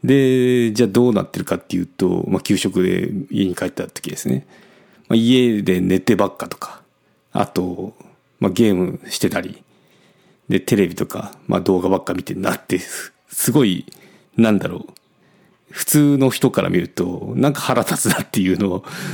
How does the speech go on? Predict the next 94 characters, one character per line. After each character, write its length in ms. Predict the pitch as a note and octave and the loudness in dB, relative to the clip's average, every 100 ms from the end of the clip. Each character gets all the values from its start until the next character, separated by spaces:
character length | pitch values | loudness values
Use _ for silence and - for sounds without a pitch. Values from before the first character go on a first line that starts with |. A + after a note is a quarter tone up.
| A2+ | -2
わ 160 | A#2 A2+ | 0 2
か 100 | C3 | 2
ら 120 | A#2+ | 2
な 140 | A2+ | 4
い 80 | B2 | 2
で 60 | F#2+ | 2
も 100 | F#2 | 2
な 100 | G#2 | 2
い 60 | |
ん 60 | F#2 | 0
で 80 | - | -4
す 100 | - | -8
よ 80 | - | -4
ね。 320 | G2 G2+ - _ - | -4 -6 -8 _ -6
う 40 | |
ん。 240 | F#2 F2+ | -4 0
な 100 | G#2+ | 0
ん 60 | G#2 | 2
で 60 | F#2+ | 2
も 420 | G2+ F#2+ F2 E2+ | 4 2 2 -2
う 80 | F#2 | 0
ダ 120 | A#2 | 2
ラ 80 | G#2 | 2
ダ 100 | F#2+ | -2
ラ 100 | - | -4
し 80 | |
て 80 | - | 0
ん 60 | F#2+ | 2
な 180 | G2+ G2 | 2 0
っ 120 | - | -4
て 80 | - | -8
い 40 | |
う 80 | - | -8
の 0 | |
で。 260 | - - - - - - - - | -12 -20 -20 -20 -20 -20 -14 -2
う 60 | |
ん。 200 | F#2 F2 | 0 0
っ 920 | - - _ _ - _ _ _ _ - | -4 -12 _ _ -20 _ _ _ _ 2
て 680 | C#3+ C#3 C#3 C3+ C3+ C3 C3 - _ _ _ _ _ | 4 4 4 4 2 0 -4 -20 _ _ _ _ _
こ 160 | - C#3+ | -2 2
と 180 | D3 G#2+ | 4 4
で、 540 | G#2+ G#2+ F#2+ F#2 F#2+ | 4 4 2 0 -2
ま 120 | G2 G#2+ | -2 -2
あ、 20 | |
家 260 | - - | -2 -2
事 140 | C3 C3+ | 0 2
で 80 | A#2 | 2
も 100 | F2+ | 2
す 160 | - | 2
れ 100 | A2+ | 2
ば 140 | G#2 G2 | 4 4
い 80 | |
い 40 | G#2 | 2
の 80 | F2+ | 0
に 120 | F2 | 0
な 140 | F#2+ | 0
と 100 | F#2 | 0
か、 280 | - F#2+ F#2+ | -4 -6 -4
ま 120 | G#2+ | 0
あ、 20 | G#2 | 2
言 100 | F#2 | 0
っ 20 | |
ち 120 | - | 0
ゃ 40 | A2+ | 0
っ 60 | |
た 100 | - | 2
り 100 | G#2 | 0
す 120 | - | 0
る 60 | G#2+ | 0
と 100 | - | 2
思 120 | F#2 | 0
う 20 | |
ん 40 | F2+ | 0
で 60 | |
す 80 | F2+ | -2
け 120 | - | -4
ど、 260 | F2+ F2 F2 | -2 -2 0
ま 100 | G2+ | -2
あ、 20 | |
そ 140 | A2 C3+ | 2 2
れ 100 | C3+ | 2
ち 300 | - - C3+ | -2 -4 -2
ょ 20 | |
っ 20 | |
と 100 | - | -2
で 160 | F#2 F2 | -2 0
き 140 | - | 2
な 80 | A2 | 2
い 240 | F#2 F2+ - | 2 -4 -6
ん 60 | |
だ 100 | A2 | -2
よ 280 | G2 G#2 G#2+ | 2 4 2
っ 20 | G#2 | 0
て、 360 | - F#3 D3+ | -4 -6 -6